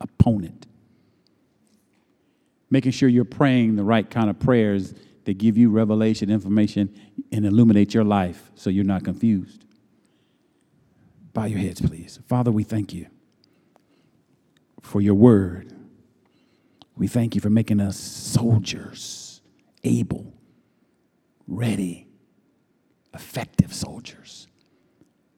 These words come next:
that can bring resolution. Hallelujah. I pray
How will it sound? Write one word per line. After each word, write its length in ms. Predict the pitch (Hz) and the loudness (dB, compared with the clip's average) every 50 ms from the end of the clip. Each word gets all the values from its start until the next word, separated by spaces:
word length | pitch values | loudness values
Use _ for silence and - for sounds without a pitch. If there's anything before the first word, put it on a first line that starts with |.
| _ _ - | _ _ -14
that 160 | - 95 - | -12 -12 -8
can 220 | - 82 71 71 | -8 -6 -6 -6
bring 720 | - - 123 131 131 131 131 131 131 127 123 120 117 127 120 - - _ _ _ _ _ _ _ - | -4 -4 -2 0 2 4 4 6 4 4 2 0 -2 -6 -8 -12 -18 _ _ _ _ _ _ _ -6
resolution. 800 | 131 113 113 104 104 101 98 107 110 104 - - - 87 92 - _ _ _ _ _ _ _ _ _ _ _ _ _ _ | -2 -2 -2 -2 -2 -2 0 0 0 0 -2 -6 -10 -12 -14 -18 _ _ _ _ _ _ _ _ _ _ _ _ _ _
Hallelujah. 600 | - - 143 135 123 120 127 131 117 104 92 92 - | -10 -8 -4 -4 -2 2 2 2 2 2 -2 -6 -8
I 220 | - 127 156 185 185 | -8 -4 -4 -4 -4
pray 540 | - - - 135 123 120 113 107 98 101 | -4 -4 -2 -2 0 0 0 0 -2 -4